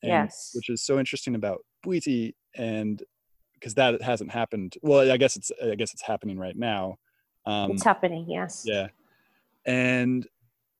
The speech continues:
Speaker 2: Well, it's also happening in the sense that Bwiti is taking, being taken out of Gabon. I had heard, I
Speaker 1: Mm.
Speaker 2: haven't been to Gabon, I haven't been initiated in Bwiti. Um, I have many friends who have. Um,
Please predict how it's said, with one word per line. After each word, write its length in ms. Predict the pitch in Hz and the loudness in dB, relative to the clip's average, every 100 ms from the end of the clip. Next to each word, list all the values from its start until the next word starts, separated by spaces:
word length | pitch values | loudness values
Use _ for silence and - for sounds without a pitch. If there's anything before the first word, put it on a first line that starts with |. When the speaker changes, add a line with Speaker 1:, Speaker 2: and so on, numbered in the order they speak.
| _ _ _ _ - | _ _ _ _ 6
Speaker 2:
Well, 240 | 226 226 220 | 8 10 8
it's 160 | - | 8
also 280 | 254 254 262 | 8 8 6
happening 500 | 240 233 254 226 208 | 8 6 6 -2 -2
in 100 | 185 | -2
the 60 | 190 | -4
sense 300 | - 190 - | -4 -6 2
that 320 | 185 180 - | 4 4 2
Bwiti 560 | 214 240 233 214 202 - | 2 2 2 0 0 0
is 100 | 175 | 0
taking, 720 | - 185 180 175 175 170 175 - | 4 4 4 -2 0 -2 -4 6
being 220 | 175 180 | 8 8
taken 460 | 175 170 175 170 175 - | 8 6 6 0 0 6
out 160 | 180 170 | 8 8
of 100 | 165 | 8
Gabon. 440 | 156 160 165 156 - _ _ _ _ - | 6 8 6 4 -12 _ _ _ _ 2
I 140 | 262 294 | 6 8
had 160 | 285 190 | 6 4
heard, 560 | 214 196 160 151 202 _ - | 4 6 4 0 -2 _ -2
I 100 | 233 | 2
Speaker 1:
Mm. 40 | |
Speaker 2:
haven't 240 | 233 208 202 | 2 0 -2
been 160 | 180 | -4
to 120 | 180 | -2
Gabon, 640 | - 170 165 160 160 160 165 | 2 4 4 2 0 -2 -4
I 60 | |
haven't 340 | 175 185 175 175 | 4 4 4 0
been 180 | 180 170 | 0 2
initiated 720 | 165 165 - 165 160 151 143 | 0 0 2 2 4 2 2
in 400 | 165 165 165 175 | 4 4 4 2
Bwiti. 540 | - 165 156 151 151 151 _ - - - | 4 4 4 6 6 4 _ -20 -16 2
Um, 440 | 175 170 160 160 - | 6 8 8 4 4
I 60 | |
have 140 | 180 170 | 4 6
many 220 | 175 175 | 6 6
friends 320 | - 151 175 | 4 4 4
who 80 | 160 | 4
have. 340 | - 127 - - _ _ _ _ _ - | 6 6 4 2 _ _ _ _ _ 4
Um, 720 | 180 175 170 160 156 156 151 | 8 8 6 4 2 -2 -6